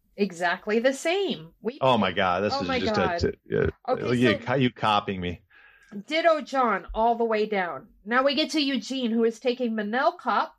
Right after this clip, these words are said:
Speaker 1: Said Nurmagomedov, uh, Matt Simmelsberger, um, Oleksiejczuk, Bobby Green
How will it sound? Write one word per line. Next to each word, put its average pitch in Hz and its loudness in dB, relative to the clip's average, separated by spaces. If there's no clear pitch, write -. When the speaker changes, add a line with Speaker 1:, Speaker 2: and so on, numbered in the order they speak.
Speaker 1:
Said 247 -2
Nurmagomedov, 254 2
uh, 233 2
Matt 262 0
Simmelsberger, 285 0
um, 214 -2
Oleksiejczuk, 320 0
Bobby 285 0
Green 277 -4